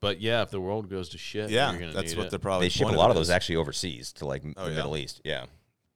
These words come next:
Speaker 3: they might actually need 'em.
Speaker 2: That sounds awesome.
Speaker 1: Check out this thing.
Speaker 2: Let me see it. Oh yeah,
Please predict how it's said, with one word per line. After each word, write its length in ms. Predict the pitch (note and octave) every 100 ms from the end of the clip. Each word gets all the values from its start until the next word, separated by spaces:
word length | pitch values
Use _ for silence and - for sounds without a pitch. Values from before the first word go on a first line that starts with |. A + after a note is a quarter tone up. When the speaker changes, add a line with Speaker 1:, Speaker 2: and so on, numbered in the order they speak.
| _ _
Speaker 3:
they 80 | D#2
might 200 | D2+ B1+
actually 240 | B1 - B1+
need 120 | C2
'em. 160 | - -
Speaker 2:
That 100 | -
sounds 180 | F#2 G#1
awesome. 280 | A1 -
Speaker 1:
Check 200 | - G2
out 120 | F2+ -
this 160 | -
thing. 100 | D2
Speaker 2:
Let 100 | D2
me 60 | D#2+
see 120 | -
it. 100 | - _ _ _ _ _ _ _ _ _ _ _ -
Oh 160 | C2+ C#2+ C#2+
yeah, 160 | C2+